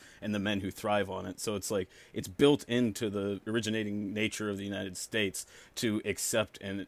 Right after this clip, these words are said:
and embrace this sort of mediocrity among the pseudo-aristocracy that you mentioned. And so within that group,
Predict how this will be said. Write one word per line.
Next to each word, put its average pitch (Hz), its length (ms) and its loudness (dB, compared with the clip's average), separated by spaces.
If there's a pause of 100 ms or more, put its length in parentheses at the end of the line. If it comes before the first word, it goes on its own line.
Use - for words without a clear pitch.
(140)
and 92 400 -6
embrace 98 540 0
this 101 160 -6
sort 104 200 -2
of 98 120 -2
mediocrity 101 760 2
among 98 540 -2 (280)
the 98 180 0 (100)
pseudo-aristocracy 104 1200 2
that 98 180 -6
you 95 60 -6
mentioned. 98 420 -6
And 95 180 -6
so 98 320 -2 (280)
within 107 640 4 (120)
that 101 380 2
group, 110 360 4